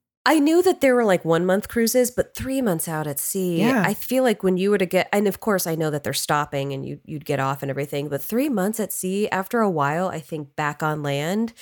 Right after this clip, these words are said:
Speaker 1: you know how when you feel the waves after you've been
Speaker 2: Mm-hmm.
Speaker 1: at the beach all day or something, I feel like, God, that would drive me crazy for weeks.
Speaker 2: Yeah, same. Of course, you know, tragically, there are also terminally ill people who plan for one last trip, sort of, you know, grand vo-, bon voyage, but don't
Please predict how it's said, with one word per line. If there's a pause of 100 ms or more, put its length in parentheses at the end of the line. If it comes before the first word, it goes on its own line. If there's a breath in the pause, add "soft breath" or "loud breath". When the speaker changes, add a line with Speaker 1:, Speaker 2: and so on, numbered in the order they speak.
(400 loud breath)
Speaker 1:
you
know
how
when
you
feel
the
waves
after
you've
been
Speaker 2:
Mm-hmm.
Speaker 1:
at
the
beach
all
day
or
something,
I
feel
like,
God,
that
would
drive
me
crazy
for
weeks.
Speaker 2:
Yeah, (180)
same. (220)
Of
course, (320)
you
know,
tragically,
there
are
also
terminally
ill
people
who
plan
for
one
last
trip, (340 loud breath)
sort
of, (180)
you
know,
grand
vo-,
bon
voyage,
but
don't